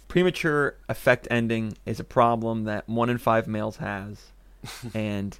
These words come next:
Speaker 1: I mean, take this, take this trait to help you get over it.
Speaker 2: Y-, you gotta consider, you're getting rid of Hardy, though. It's Hardy.
Speaker 1: Take this trait and call me in the morning. <laughs> I could see you building some sort of thing where I constantly get resaves,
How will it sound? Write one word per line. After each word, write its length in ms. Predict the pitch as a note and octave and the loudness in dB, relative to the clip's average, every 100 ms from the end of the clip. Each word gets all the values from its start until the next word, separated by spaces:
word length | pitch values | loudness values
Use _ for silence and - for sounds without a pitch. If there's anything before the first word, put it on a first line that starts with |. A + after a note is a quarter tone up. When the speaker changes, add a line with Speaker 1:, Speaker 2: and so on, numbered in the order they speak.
| - | -6
Speaker 1:
I 140 | G#2+ | -4
mean, 260 | A2 G#2+ G2 - | -2 -2 -4 -4
take 240 | B2+ B2 | -2 0
this, 440 | B2 A#2 - - - - - - | 2 0 0 -12 -20 -20 -20 -10
take 200 | - B2 | -4 -4
this 160 | - - | -4 -6
trait 340 | - G#2+ G#2 | -4 -4 -4
to 80 | - | -6
help 180 | A2 - | -6 -4
you 40 | G#2+ | -6
get 100 | F#2+ | -8
over 280 | F#2 - | -8 -12
it. 60 | F#2+ - - - - - - - - | -14 -18 -20 -20 -20 -20 -20 -20 -16
Speaker 2:
Y-, 300 | F#2+ G2+ F2+ - - | -12 -10 -12 -18 -20
you 240 | - D#3+ F3 | -12 0 4
gotta 220 | D3+ B2 | 6 4
consider, 540 | - A2 - A2 F#2+ - | -2 -6 -4 -4 -6 -6
you're 100 | B2+ | -6
getting 260 | B2 - B2+ | 0 0 2
rid 120 | B2 | 4
of 80 | G#2+ | 4
Hardy, 400 | A2 A#2+ G#2 E2 | 8 10 8 2
though. 320 | B1+ G1+ G1+ - | -8 -10 -10 -6
It's 140 | - | -4
Hardy. 400 | D3+ C#3+ G#2+ - - - - - E3+ - - - - | 2 2 2 -6 -20 -20 -20 -20 -20 -18 -18 -18 -4
Speaker 1:
Take 220 | - A#3 | 2 4
this 160 | F#3+ F3 | 4 2
trait 300 | - C#3+ C3+ | 0 -2 -2
and 140 | C3 A2+ | -4 -4
call 200 | G#2+ G#2 | -4 -4
me 120 | G#2 | -6
in 80 | G2+ | -6
the 80 | |
morning. 320 | G2 F2 - - - - - - - B2 | -8 -8 -12 -16 -20 -20 -20 -18 -16 -14
<laughs> 640 | - - - - - - | -14 -16 -20 -20 -20 0
I 80 | - | 4
could 180 | - E3+ | 4 2
see 160 | - A3+ | 0 4
you 140 | D#3+ | 4
building 420 | A2+ C3 C#3 B2+ | 6 6 6 0
some 140 | A#2+ A#2+ | -4 -4
sort 160 | C3 | 0
of 100 | A#2+ | 0
thing 220 | B2 B2 | 0 0
where 160 | A#2+ A2+ | 0 0
I 80 | G#2+ | -2
constantly 560 | - C#3+ B2 - A#2 | -4 -4 -4 -4 -4
get 240 | A2+ A#2 A2 | -2 -2 -2
resaves, 1000 | B2+ B2+ A2+ C#3 B2+ A2 G#2+ F3 - | -2 -2 -2 0 2 2 -2 -6 -12